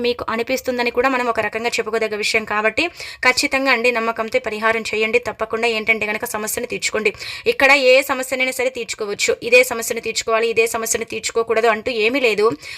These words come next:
అది డబ్బుకు సంబంధించింది కానీ, లేదంటే గనక అప్పుకు సంబంధించింది కానీ, లేకపోతే ఏంటంటే గనక మీరు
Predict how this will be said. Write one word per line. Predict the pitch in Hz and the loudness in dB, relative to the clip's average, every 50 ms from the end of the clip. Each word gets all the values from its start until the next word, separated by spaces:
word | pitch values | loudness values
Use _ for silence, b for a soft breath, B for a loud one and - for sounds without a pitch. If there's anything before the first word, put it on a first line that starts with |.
| B B - | B B 2
అది | 202 240 226 240 | 2 4 4 4
డబ్బుకు | 226 196 240 233 262 - | 2 2 2 0 0 0
సంబంధించింది | 233 226 226 226 220 - 240 220 233 233 | 0 -2 -2 -2 -4 -4 -6 -4 -2 -2
కానీ, | 220 220 220 220 220 220 | -2 0 0 0 -2 0
లేదంటే | 220 220 226 226 214 226 226 | 0 0 -2 0 0 0 -2
గనక | 226 - 240 214 | 2 2 2 0
అప్పుకు | - - - 233 - | 0 -2 -10 -6 -6
సంబంధించింది | 220 214 220 226 226 - 233 214 233 - 226 | -4 -4 -2 -4 -4 -4 -4 -6 -4 -2 0
కానీ, | 214 214 220 226 226 220 | 0 0 0 0 0 0
లేకపోతే | 226 220 240 233 - 233 226 226 220 | 2 0 0 0 0 0 2 0 -2
ఏంటంటే | 220 - 226 214 220 226 | 0 0 0 0 0 0
గనక | 220 220 240 233 233 | 0 0 -2 -2 0
మీరు | 226 226 226 | 0 0 0